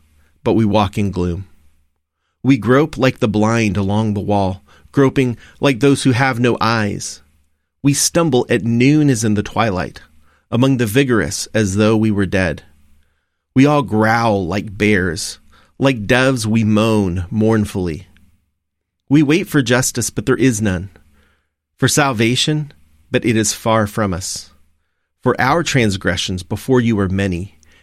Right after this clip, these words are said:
and our sins testify against us. Our transgressions indeed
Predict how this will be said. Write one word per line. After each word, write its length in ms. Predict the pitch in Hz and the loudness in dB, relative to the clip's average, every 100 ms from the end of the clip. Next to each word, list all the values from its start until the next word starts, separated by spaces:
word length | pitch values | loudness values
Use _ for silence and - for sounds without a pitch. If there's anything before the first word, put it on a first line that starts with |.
| _ | _
and 120 | - 117 | 0 0
our 100 | 110 | 0
sins 460 | - 143 117 92 | 0 0 0 -2
testify 560 | - - - 107 - 92 | -4 -4 -4 -4 -4 -2
against 440 | 90 90 85 - | -2 -4 -8 -8
us. 360 | - - - - _ _ _ _ _ _ _ | -10 -12 -14 -18 _ _ _ _ _ _ _
Our 80 | 127 | -2
transgressions 880 | - 165 135 104 160 160 113 98 92 - | 2 2 0 0 0 0 -2 -2 -4 -2
indeed 540 | 123 110 127 131 127 | -2 2 4 4 2